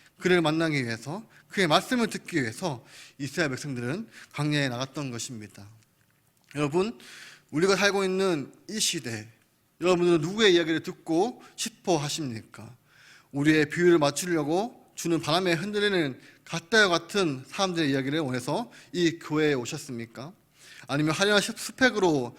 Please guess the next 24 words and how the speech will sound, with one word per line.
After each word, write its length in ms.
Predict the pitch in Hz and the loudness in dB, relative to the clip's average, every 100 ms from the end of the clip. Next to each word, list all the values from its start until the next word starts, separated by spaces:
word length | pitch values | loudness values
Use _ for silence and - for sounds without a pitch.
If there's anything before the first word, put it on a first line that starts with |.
| - _ _ | -20 _ _
찬양을 380 | - 220 202 196 | -4 0 0 0
한 120 | 202 | 0
마리 240 | 202 180 165 | 2 2 2
한 180 | 196 | 0
마리 400 | 190 180 202 247 - - - - _ | -2 0 0 -4 -12 -20 -20 -20 _
구성하기가 520 | - 185 208 196 190 | -6 0 2 2 0
끝이 320 | 190 - - | 0 -2 0
없는, 500 | 196 127 160 139 107 - - - | 0 -2 -4 -6 -8 -16 -20 -20
그러나 220 | - 160 160 | -4 -2 -2
그 140 | 175 | -2
속에 340 | 202 180 180 - | -2 2 0 0
어떠한 400 | 202 - 233 202 | -6 -2 0 0
생명도 460 | 214 220 214 208 | -4 -8 -6 -4
느낄 220 | 170 220 | -6 -8
수 160 | 220 220 | -10 -6
없는 440 | 135 113 117 147 - _ _ | -6 -6 -8 -10 -12 _ _
사람들의 380 | - 196 170 147 | -2 -2 2 2
이야기 300 | 165 190 190 | 2 2 -2
때문에 240 | 170 160 | -4 -2
이곳에 320 | 147 156 165 | -2 -4 -4
오셨나요? 580 | 135 123 151 143 104 107 117 127 _ _ _ - - - | -6 -6 -10 -12 -14 -16 -20 -20 _ _ _ -20 -20 -2
여러분, 180 | 170 160 | 2 2
우리 120 | 180 | 2
모두가 520 | 175 180 170 208 247 | 2 4 4 4 2